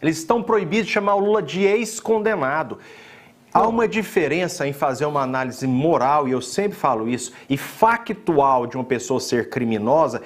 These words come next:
e dela ser condenada juridicamente porque anularam o processo, não porque, é, o Lula foi inocentado, anularam o processo dele, ele não foi absolvido. Quando analisou-se as provas, o Estado,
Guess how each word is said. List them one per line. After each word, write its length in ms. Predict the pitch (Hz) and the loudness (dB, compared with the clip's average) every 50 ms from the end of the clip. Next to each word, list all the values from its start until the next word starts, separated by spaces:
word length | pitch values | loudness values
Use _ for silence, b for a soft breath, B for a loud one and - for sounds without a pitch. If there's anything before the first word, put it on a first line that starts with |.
| B B | B B
e 40 | - | -4
dela 200 | 131 165 165 180 | 0 0 0 0
ser 360 | 170 - - 196 175 - - | -2 -2 -2 -2 -2 -2 -4
condenada 640 | - - 240 247 240 208 202 180 147 131 120 117 135 | 0 2 2 2 2 2 0 0 0 -2 -2 -2 -2
juridicamente 1200 | 127 131 220 254 262 240 226 170 165 180 175 - 147 110 104 113 139 185 196 - 190 - - B B B - | 0 2 2 4 4 2 0 0 -2 -4 -2 -2 -2 -2 -2 -2 -2 -2 -2 -2 -4 -6 -10 B B B -4
porque 240 | 143 135 127 - | -4 -2 0 0
anularam 640 | 160 151 147 147 139 120 120 151 180 214 226 220 202 | -2 0 0 0 0 2 2 4 4 4 2 2 0
o 40 | 170 | 0
processo, 520 | - 147 131 127 - 143 123 113 - - | 0 -2 -2 0 -2 -2 -2 -2 -4 -4
não 300 | 156 185 220 247 254 240 | 0 0 2 2 0 -2
porque, 540 | 208 - 185 165 139 - - 156 147 131 B B B B B B - | -2 0 0 0 0 -2 -2 -2 -2 -2 B B B B B B -2
é, 240 | 123 135 139 139 131 | 0 2 2 2 0
o 120 | 120 151 | 0 -2
Lula 260 | 147 147 147 147 143 | 0 0 2 2 2
foi 240 | 139 - 139 135 135 | 0 0 0 0 0
inocentado, 800 | 135 131 127 127 123 - - - 107 95 - - 160 165 147 135 | 0 0 0 -2 -2 -4 -4 -6 -6 -6 -2 -2 0 0 2 0
anularam 640 | 131 131 127 127 127 147 185 220 226 208 180 147 135 | 0 0 0 2 2 4 4 4 4 2 0 -2 -4
o 40 | 113 | -4
processo 420 | - 113 110 104 - 113 107 - | -4 -4 -4 -2 -2 -4 -2 0
dele, 140 | 139 143 139 | 0 0 0
ele 80 | 123 127 | 0 0
não 160 | 160 220 226 | 0 0 -2
foi 260 | 233 - 202 208 208 | 0 0 2 2 4
absolvido. 720 | 190 151 127 - - - 127 117 98 98 101 101 - - B B B B B | 2 0 -2 -6 -6 -4 -4 -4 -4 -6 -8 -8 -8 -10 B B B B B
Quando 200 | - 127 123 123 | -6 -2 -2 0
analisou-se 520 | 131 131 127 127 117 110 175 220 220 - 233 | 0 0 0 0 2 4 4 4 4 2 -2
as 100 | 208 - | -2 -2
provas, 360 | - - 135 117 110 113 123 | 0 2 2 2 2 0 -4
o 20 | |
Estado, 540 | 127 123 - - - 202 220 226 220 202 214 | -6 -6 0 2 2 4 4 2 0 -4 -6